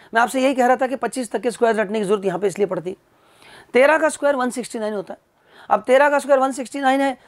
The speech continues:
तो हमने क्या किया, सिक्सटी नाइन तो यहाँ लिख देंगे और वन पीछे कैरी कर देंगे, हासिल भेज देंगे, तो हमारे पास आंसर आ जाएगा सेवन फ़ाइव सिक्स नाइन। तो ये आंसर हो गया, स्क्वायर आ गया।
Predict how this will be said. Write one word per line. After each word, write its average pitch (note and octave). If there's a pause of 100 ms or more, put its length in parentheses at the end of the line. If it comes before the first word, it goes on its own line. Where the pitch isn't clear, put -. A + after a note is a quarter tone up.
(120)
तो A3+
हमने B3
क्या C4
किया, C4
सिक्सटी C4+
नाइन C4+
तो C4+
यहाँ B3
लिख B3+
देंगे C4 (880)
और G#3+
वन D4+ (1700)
पीछे B3
कैरी B3
कर A#3
देंगे, C#4
हासिल A3+
भेज A#3
देंगे, B3+ (380)
तो A#3+
हमारे B3+
पास B3+
आंसर C4
आ B3+
जाएगा B3
सेवन C4
फ़ाइव A3
सिक्स F#3+
नाइन। B2 (300)
तो F#3
ये A#3+
आंसर G#3+
हो F#3+
गया, F#3 (920)
स्क्वायर G#3+
आ G3+
गया। G3